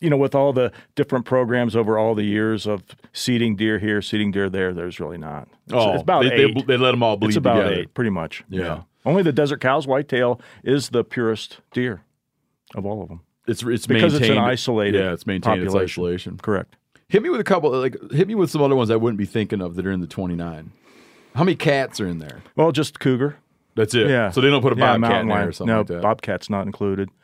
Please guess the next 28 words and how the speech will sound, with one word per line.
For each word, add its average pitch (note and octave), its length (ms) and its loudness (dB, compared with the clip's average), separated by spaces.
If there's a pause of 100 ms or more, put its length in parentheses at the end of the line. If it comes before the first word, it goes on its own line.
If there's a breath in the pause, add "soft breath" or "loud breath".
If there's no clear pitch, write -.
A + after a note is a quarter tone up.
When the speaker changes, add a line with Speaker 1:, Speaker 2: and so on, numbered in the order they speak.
(120)
Speaker 1:
But A2+ 240 -2
they C3 100 2
don't A#2+ 160 -2
consider G#2+ 300 -2
that F2+ 180 -2
big F#2+ 180 -6
game. F#2+ 360 -6 (1080 soft breath)
Speaker 2:
How D#3 100 0
Speaker 1:
So D3+ 60 6
Speaker 2:
many, C3+ 100 6
how C#3+ 120 2
many C3 120 2
bears A#2+ 380 0
are E2+ 80 -8
in D#2 80 -16
it? - 60 -20 (100)
Speaker 1:
There's D3 140 -2
four. A#2 420 0 (240)
Polar B2 240 2
bear, A#2 320 2
grizzly A2 340 0
bear, G#2+ 360 0
Alaskan A2+ 500 -2
brown G2+ 260 0
bear, G2 160 0
and F#2 80 -4
black F2+ 240 -8
bear. F2 240 -8